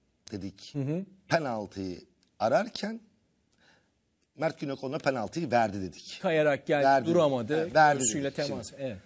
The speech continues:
Speaker 1: şimdi burada da topu kurtardıktan sonra, e,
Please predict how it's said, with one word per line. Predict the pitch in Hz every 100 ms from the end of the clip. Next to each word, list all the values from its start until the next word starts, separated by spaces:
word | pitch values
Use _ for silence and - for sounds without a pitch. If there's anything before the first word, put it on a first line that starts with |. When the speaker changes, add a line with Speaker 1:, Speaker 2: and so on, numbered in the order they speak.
| _
Speaker 1:
şimdi | - 143 110 117
burada | 214 170 107
da | 110 180 - _ _ _ _ -
topu | 175 175 175 175 _
kurtardıktan | - 160 - 156 139 165 - 208 226 -
sonra, | 98 82 - _ _ _ _ _ _ _ _ _ _ 110
e, | 104 101